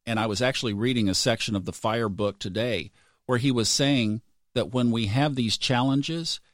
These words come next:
if we take the watery approach, like I'm a big water sign,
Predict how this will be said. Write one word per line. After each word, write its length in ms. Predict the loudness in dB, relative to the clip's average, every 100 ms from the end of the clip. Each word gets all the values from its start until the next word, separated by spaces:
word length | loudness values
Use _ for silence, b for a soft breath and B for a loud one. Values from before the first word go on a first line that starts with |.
| _ _
if 160 | -2 2
we 120 | 2
take 300 | 4 2 2
the 100 | 0
watery 520 | 2 2 2 2 2
approach, 500 | 0 0 0 0 -2
like 180 | -2 0
I'm 140 | 2 0
a 60 |
big 180 | 2 -2
water 360 | 2 2 2 0
sign, 480 | -2 -2 -2 -6